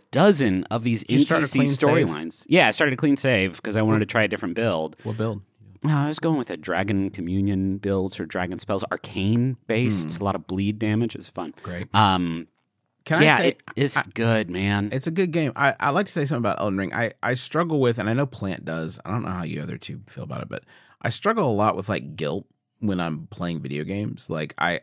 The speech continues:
Speaker 2: I sometimes feel guilty about the amount of time I spend playing them, and I need something to, like, justify it, I guess, because I, I don't prioritize it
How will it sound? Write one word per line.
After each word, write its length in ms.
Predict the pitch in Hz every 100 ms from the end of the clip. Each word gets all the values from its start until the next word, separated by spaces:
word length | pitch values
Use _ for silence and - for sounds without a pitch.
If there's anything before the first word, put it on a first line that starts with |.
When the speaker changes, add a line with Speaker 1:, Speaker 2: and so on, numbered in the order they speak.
| -
Speaker 2:
I 320 | 85 87 82 -
sometimes 420 | - 110 104 101
feel 120 | 92
guilty 320 | 85 90 90 87
about 180 | 78
the 80 | 78
amount 280 | 73 73 80
of 80 | 73
time 340 | - 69 78
I 100 | 80
spend 300 | - 82 76
playing 260 | - 71 73
them, 240 | 71 69 - _ _ _ -
and 200 | 82 76
I 160 | - 90
need 400 | 87 90 90 82
something 460 | - 101 82 80 73
to, 120 | 80
like, 320 | 73 65 -
justify 600 | 107 87 - 131 160 160
it, 140 | 165 -
I 100 | 151
guess, 320 | 180 180 -
because 400 | - 101 92 85 -
I, 180 | 82 -
I 60 | 85
don't 240 | 90 80 _ _ _ _ _ -
prioritize 760 | - 80 82 76 76 73 73
it 160 | 65